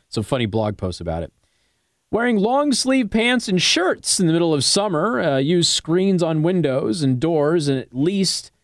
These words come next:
once a week, empty and scrub, turn over, cover, or throw out items that hold water, such as tires, buckets, planters, toys, pools,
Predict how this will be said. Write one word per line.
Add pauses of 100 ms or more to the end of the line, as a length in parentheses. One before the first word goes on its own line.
(180)
once
a
week,
empty
and
scrub,
turn
over,
cover,
or
throw
out
items
that
hold
water,
such
as
tires,
buckets,
planters,
toys,
pools,